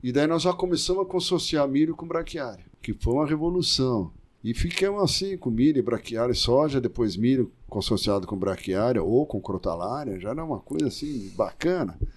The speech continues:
Mas mesmo assim começaram a surgir algumas reboleiras de nematóides, final da década de noventa. Aí no início dos anos dois mil, acho que na safra noventa e nove, dois mil, bem nessa, bem no começo do, do século,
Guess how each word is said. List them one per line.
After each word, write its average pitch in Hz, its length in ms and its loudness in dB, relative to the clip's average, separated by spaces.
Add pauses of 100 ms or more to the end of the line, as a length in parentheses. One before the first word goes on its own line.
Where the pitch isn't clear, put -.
(340)
Mas 156 140 2
mesmo 208 320 2
assim 185 180 0
começaram 180 420 0
a 165 40 2
surgir 151 360 -2
algumas 139 320 -4
reboleiras 123 580 0
de 139 260 -2
nematóides, 123 840 -2 (120)
final 104 340 -4
da 98 100 -4
década 95 320 -6
de 98 140 -8
noventa. 95 580 -8 (320)
Aí 110 320 -4
no 165 60 -4
início 143 380 -2
dos 117 160 -4
anos 117 220 -2
dois 107 260 -2
mil, 143 400 0 (280)
acho - 120 -20
que - 60 -14
na 120 100 -4
safra 131 360 2
noventa 117 300 0
e - 20 0
nove, 127 220 2
dois 107 220 0
mil, 131 160 4
bem 147 180 -2
nessa, 165 260 -4
bem 117 200 -6
no 175 100 -6
começo 117 520 2
do, 92 140 -12 (200)
do 98 100 -16
século, 139 500 0